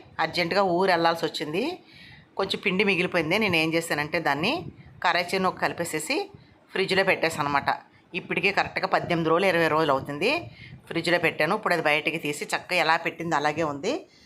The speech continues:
దాన్ని ఏం చేసుకోవచ్చు, కొద్దిగా సాల్ట్, కొంచెం చిటికెడు సాల్ట్, అలాగే ఎండు కొబ్బరి, మనం ఉల్లిపాయ చెక్కు అనేది ఉంటుంది కదా, దాంతో శుభ్రంగా ఎండు కొబ్బరి చెక్క శుభ్రం చెక్కేసాను. అలాగే కొద్దిగా బెల్లం పొడి వేసి చక్కగా మళ్ళీ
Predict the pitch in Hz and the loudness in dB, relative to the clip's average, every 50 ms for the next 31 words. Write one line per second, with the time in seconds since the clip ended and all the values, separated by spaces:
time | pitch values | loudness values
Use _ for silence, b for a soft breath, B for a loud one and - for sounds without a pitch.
0 | B B B - - 170 160 156 156 156 156 151 160 - - - 180 175 - 185 | B B B -8 -4 -4 -4 -2 -4 -4 -4 -6 -8 -10 -12 -12 -8 -6 -6 -6
1 | 165 147 151 170 175 175 - 135 127 127 127 - 135 - - - - - - 175 | -6 -4 -2 -2 0 2 2 2 2 2 0 -4 -10 -14 -16 -18 -16 -10 -8 -6
2 | 170 165 - 175 - 165 123 135 156 147 - - 143 143 151 - 240 294 339 B | -6 -4 -6 -6 -6 -8 -6 -6 -6 -6 -2 0 0 2 2 0 -4 -6 -6 B
3 | B B B B - 147 151 151 143 165 170 160 151 151 147 160 - 160 139 131 | B B B B -4 -2 -2 -2 0 0 -2 -2 -2 -2 -4 -2 0 0 0 0
4 | 151 147 143 143 B B B B B B B - - - 160 165 175 175 175 180 | -2 -2 -4 -6 B B B B B B B -20 -12 -6 -4 -2 0 0 0 0
5 | 170 196 202 196 - 175 - - 185 180 185 180 175 165 160 165 165 160 156 170 | 0 0 -2 -2 -4 -6 -4 -4 -2 -2 0 0 -2 -2 -4 -4 -2 0 0 0
6 | 226 196 175 151 156 151 160 156 - 135 123 143 147 151 160 151 139 143 151 156 | 2 2 2 0 0 -2 -4 -10 -12 -10 -8 -8 -6 -4 -4 -4 -4 -4 -6 -6
7 | 143 131 - - - 151 - - 156 147 - 135 120 147 147 - - 131 - - | -6 -6 -8 -8 -10 -10 -6 -6 -6 -6 -4 -6 -8 -8 -8 -10 -14 -12 -10 -10
8 | 143 - - 139 156 208 277 - B B B B B B - 160 160 175 214 220 | -8 -6 -6 -4 -2 -2 -2 -4 B B B B B B -4 0 0 0 0 0
9 | 208 165 165 185 233 190 180 143 135 139 139 135 139 135 135 135 131 - - 294 | 0 0 2 0 0 2 2 0 0 -2 -2 -2 -4 -4 -4 -4 -6 -6 -6 -6
10 | 392 - B B B B B B - - - 170 - - - 180 185 170 151 147 | -6 -8 B B B B B B -12 -8 -8 -8 -8 -6 -4 -2 0 0 0 0
11 | 165 | -2